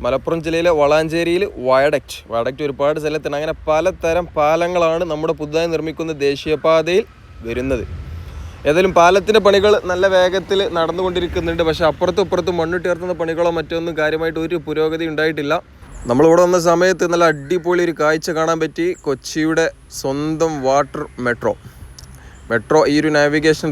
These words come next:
റൂട്ട്, ഈ ഒരു പാലത്തെങ്ങനെ സ്റ്റിച്ചിങ് ചെയ്യുന്ന സ്ഥലം ഉണ്ടല്ലോ, ആ ഒരു ഭാഗം നാവിഗേഷൻ റൂട്ട് എന്നാട്ടോ പറയുന്നത്. അതായത് ഇവരുടെ ഡീൽ, ഈ ഒരു കമ്പനീൻ്റെ ആൾക്കാർ നമ്മോട് പറയുമ്പോൾ നാവിഗേഷൻ റൂട്ട്, കമ്പനിയുടെ ആളുകൾ നമ്മോട് പറയുന്ന കേട്ടോ നാവിഗേഷൻ റൂട്ട്. അതുകൊണ്ടാണ്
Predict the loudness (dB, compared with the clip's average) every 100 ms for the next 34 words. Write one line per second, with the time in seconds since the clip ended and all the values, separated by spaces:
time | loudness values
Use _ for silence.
0 | 0 2 4 4 6 6 6 6 6 2
1 | 2 2 -2 -12 -10 -8 -4 -6 -6 -12
2 | -4 0 0 2 2 2 0 -2 -8 -20
3 | -20 -20 -20 0 4 4 6 6 6 6
4 | 2 0 0 0 2 0 0 -2 -6 -6
5 | -6 -4 -2 -4 -6 -6 -2 -2 0 -2
6 | -4 -4 0 0 2 2 2 2 -2 -6
7 | -8 -8 -4 -4 -4 -2 0 0 0 0
8 | 0 0 0 2 0 0 -2 -4 -6 -4
9 | -2 -4 -6 -10 -10 -12 -20 -20 -18 -10
10 | -2 0 2 2 4 6 6 6 6 4
11 | 4 2 2 2 0 0 0 -4 -4 -2
12 | -4 -6 -8 -6 -6 -4 -6 -4 -4 -2
13 | -2 0